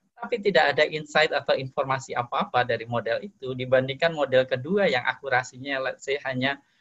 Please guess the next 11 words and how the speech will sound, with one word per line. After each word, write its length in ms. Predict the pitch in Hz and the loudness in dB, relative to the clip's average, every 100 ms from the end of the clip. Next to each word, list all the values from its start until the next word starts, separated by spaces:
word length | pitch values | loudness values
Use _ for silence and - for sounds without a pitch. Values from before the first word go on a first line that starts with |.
| _ - | _ -16
misalnya 460 | 123 131 123 127 | -2 0 0 -2
tujuh 240 | 131 127 131 | -2 -4 -4
puluh 160 | 131 | -2
lima 140 | 127 127 | 0 0
persen, 480 | 127 - 123 120 - - _ _ _ _ _ | -2 -2 0 0 -2 -10 _ _ _ _ _
tapi 320 | 131 147 151 | -4 -4 -4
kemudian 480 | 147 139 131 135 139 | -2 -4 0 2 2
memiliki 560 | 127 131 147 180 220 | 0 -2 -2 -4 -4
banyak 560 | 202 127 123 139 147 151 | -4 0 0 0 -4 -6
interpretasi 800 | 143 139 - 131 151 160 - 185 | -2 0 0 0 0 -2 0 2
atau 240 | 147 135 | 2 0